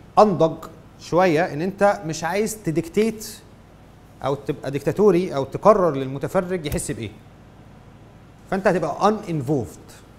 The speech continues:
علشان المتفرج هو اللي ياخد قراراته، فده معناه انك بتحترم المشاهد اكتر، وبتحترم عقليته اكتر، وبتحترم ذكائه اكتر، ان هو اللي يحدد هو عايز يحس بايه وما يحسش بايه على حسب ادراكه الشخصي هو.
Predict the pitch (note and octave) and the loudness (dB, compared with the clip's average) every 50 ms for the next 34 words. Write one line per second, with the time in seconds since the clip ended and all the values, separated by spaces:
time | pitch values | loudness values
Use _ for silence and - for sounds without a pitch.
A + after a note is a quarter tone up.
0 | - - - - - - - - - - - - - - - - - C#3+ D3 - | -20 -20 -20 -20 -20 -20 -20 -20 -20 -20 -20 -20 -20 -20 -12 -6 -4 -2 -2 0
1 | - G#3+ A3+ A3 G#3 F#3 E3+ - E3 - G#3+ G#3+ G#3+ E3 F3+ F#3+ F#3+ F3+ F#3+ F#3 | 0 0 0 0 0 -2 -2 -2 -2 -2 0 0 0 2 2 2 2 2 0 -2
2 | G#3 G3+ - E3+ D3 C#3 C#3 B2 C3 A#2 E3 F3+ G3+ G#3 G3+ G#3 G#3+ G#3+ G3+ F3+ | -2 -4 -2 -2 0 0 0 -2 -2 -2 -2 0 0 0 0 -2 -2 -2 -4 -4
3 | F3 E3+ D#3+ - - G#3+ A3 A3+ G#3+ G3 F#3 E3 G#3 G3+ G3+ G3 G3 - - - | -6 -8 -8 -4 -2 -2 0 0 -2 -4 -4 -2 -2 -2 -2 -2 -6 -4 -4 -2
4 | F#3+ D3+ A#2+ - C#3 - - F#3 G3 G3+ F3+ E3 - F3+ F3+ F3 D#3 E3+ E3+ - | -2 -2 -2 -4 -6 -4 -2 -2 -2 0 -2 -4 -4 -4 -4 -4 -4 -6 -6 -6
5 | F3+ D#3+ D#3+ - - - - - F#3 G#3 F#3 D#3+ E3 G3 F3 F#3 F#3+ - - G#3 | -6 -6 -6 -8 -10 -10 -8 -6 -4 -4 -4 -4 -4 -4 -2 -4 -4 -4 -4 -6
6 | G3 G3+ - - - - - - A#2+ D3 D#3 F#3+ G#3+ A3+ G#3+ G3 D#3+ - G3 G3 | -6 -6 -10 -18 -20 -20 -16 -10 -6 0 4 4 6 6 4 2 0 0 0 0
7 | F#3+ F3+ E3 F3+ E3+ E3+ F3 D3+ D3 E3 D3+ - C#3+ D3+ C#3+ C#3 - C3+ - - | 0 0 0 0 0 0 0 -2 -4 -6 -8 -10 -10 -10 -10 -10 -10 -12 -12 -12
8 | - G#2+ G2+ F#2 - - - - - - - - - - - - - C3 C3+ C3+ | -12 -12 -12 -12 -14 -18 -20 -20 -20 -20 -20 -20 -20 -20 -20 -18 -6 -4 -2 -2
9 | D3 C#3 - - - - F#3+ F#3+ - G#3+ F#3+ D#3+ - - - - C3+ C3 C3+ F#3 | -2 -2 -4 -6 -2 0 0 2 4 2 2 2 -2 -12 -12 -10 -6 0 2 2
10 | G3+ G3+ F3+ - - - F3 D#3+ - - C#3 B2 C3+ G#2+ F#2+ | 4 2 0 -6 -4 -2 -4 -4 -2 -4 -4 -4 -4 -4 -4